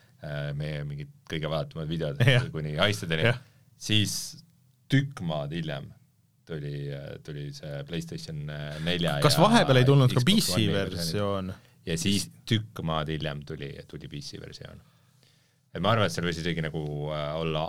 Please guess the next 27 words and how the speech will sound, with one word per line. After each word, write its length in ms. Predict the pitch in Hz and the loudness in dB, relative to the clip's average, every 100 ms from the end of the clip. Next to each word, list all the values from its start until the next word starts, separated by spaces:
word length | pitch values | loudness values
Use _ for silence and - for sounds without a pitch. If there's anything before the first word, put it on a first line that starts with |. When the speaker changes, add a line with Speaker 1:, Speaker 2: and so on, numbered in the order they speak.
| 101 104 | 2 2
Speaker 1:
aasta 300 | 87 - - | 2 -2 0
Speaker 2:
Chat, 200 | 151 104 | 2 6
Speaker 1:
vahet. 300 | 170 123 71 | 4 4 0
Speaker 2:
chat 80 | - | 4
kohe 220 | 147 151 | 6 6
parandab 340 | 139 135 104 | 6 6 4
meid, 240 | 104 107 101 | 2 2 2
kuidas, 320 | 107 101 - | -2 0 0
äh, 280 | 110 98 98 | 2 2 2
kuidas 220 | 101 101 | 0 0
see 80 | - | 2
tuli, 160 | 123 117 | 6 8
aga 80 | 113 | 8
minu 180 | 156 | 8
meelest 240 | 165 123 127 | 8 6 6
isegi 220 | 139 127 | 4 4
P 160 | 156 190 | 4 4
C 140 | 131 | 4
versioon 300 | 110 107 117 | 4 4 4
tuli 180 | 107 110 | 4 4
enne 240 | 156 117 | 6 4
kui 160 | 98 95 | 2 -2
nende 320 | 98 98 101 | -2 0 0
nii-öelda 260 | 98 101 101 | 2 2 2
uute 260 | 117 123 | 2 2
konsoolide 500 | 92 92 104 90 78 | -2 -2 -2 -2 -4
versioon. 280 | 85 82 - | -10 -12 -16